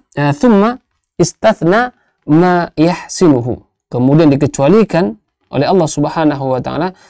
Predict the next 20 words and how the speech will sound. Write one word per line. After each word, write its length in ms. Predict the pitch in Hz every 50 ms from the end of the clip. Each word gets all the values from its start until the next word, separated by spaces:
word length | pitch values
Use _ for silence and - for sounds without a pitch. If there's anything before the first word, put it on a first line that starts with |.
| _ _
sesuatu 640 | - - - 180 170 - - 180 170 170 170 - 147
usaha 400 | 165 175 - 202 202 202 220 -
untuk 480 | - 202 208 190 208 - 233 202 190
mengembangkannya. 760 | 208 220 220 220 214 190 170 170 160 147 135 120 117 107 - - _ _ _
Wa 140 | - 131 147 147
huwa, 560 | 135 143 135 135 143 170 196 208 220 220 - _ _ _ _ _ _ _ _ _ _ _ _ -
wa 160 | 135 156 180
huwa 220 | 180 151 139 135 127
sa'yu 480 | - - 185 160 156 185 208 214 202
fi 240 | - - 151 156 311
namaihi. 640 | 302 147 131 135 143 - - 104 117 117 113 101 - - _ _ _ _
Kemudian 480 | _ - - - 120 120 135 147 139
untuk 240 | 131 131 135 - -
su-, 320 | - 120 - - 131 135 - _ _ _ _ - - _ _ _ _ _
eh, 480 | - 120 117 113 113 113 113 110 104 - - _ _ _ - - - - 135 135 131 127
sesuatu 480 | - - 160 - - 165 165 156 - 220 185
yang, 260 | 147 131 123 127 - _ _ _ _ _ _
eh, 240 | - 113 113 123 - - _ _ _ _
berbuat 400 | - 131 147 165 175 185 190 -
baik 240 | 165 190 175 143